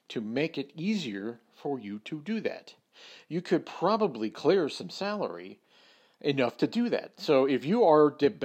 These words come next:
if, if basically, if you're keeping Ben Simmons past the trade deadline, you are punting on this year. Well, if you're gonna punt on the year anyway, you might as well make some deals to make it easier for you to sign James Harden in the offseason,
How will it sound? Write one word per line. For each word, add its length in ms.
if, 240
if 240
basically, 560
if 100
you're 120
keeping 640
Ben 180
Simmons 260
past 200
the 60
trade 260
deadline, 380
you 140
are 120
punting 640
on 220
this 220
year. 180
Well, 120
if 60
you're 80
gonna 140
punt 300
on 120
the 80
year 260
anyway, 540
you 160
might 200
as 100
well 100
make 200
some 180
deals 380
to 100
make 160
it 140
easier 460
for 140
you 140
to 100
sign 280
James 240
Harden 240
in 100
the 80
offseason, 460